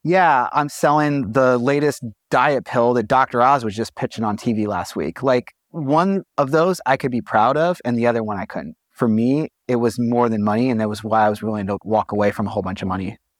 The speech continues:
I got one of the best pieces of advice that I've ever received that has changed my life. A friend of mine, Perry Belcher, he said to me, "Look at what you're doing and see, are there any old happy rich guys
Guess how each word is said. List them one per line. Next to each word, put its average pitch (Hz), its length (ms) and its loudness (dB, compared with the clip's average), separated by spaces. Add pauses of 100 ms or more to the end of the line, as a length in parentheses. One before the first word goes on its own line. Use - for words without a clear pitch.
(360)
I 165 160 2
got 185 260 2 (320)
one 131 200 0
of 117 120 -4
the 117 100 -4 (100)
best 131 320 0
pieces 131 420 -4
of 110 120 -2
advice 104 520 0 (280)
that 117 200 0
I've 110 220 2 (120)
ever 120 280 0
received 95 580 -6 (480)
that 104 120 -4 (100)
has 117 300 -2
changed 113 320 -6
my 101 140 -2
life. 92 400 -4 (560)
A 131 40 -8
friend 143 300 0
of 139 80 0
mine, 120 380 2 (100)
Perry 131 240 0
Belcher, 107 520 0 (420)
he - 160 -4
said 139 300 0
to 127 100 -4
me, 107 400 -2 (280)
"Look 127 260 0
at 185 60 2
what 196 160 -2
you're 262 80 0
doing 117 420 -2 (420)
and 127 160 -2
see, 127 320 0 (100)
are 127 120 2
there 135 200 2
any 151 280 -2 (160)
old 143 260 0
happy 127 340 0
rich 120 220 -2
guys 95 520 -2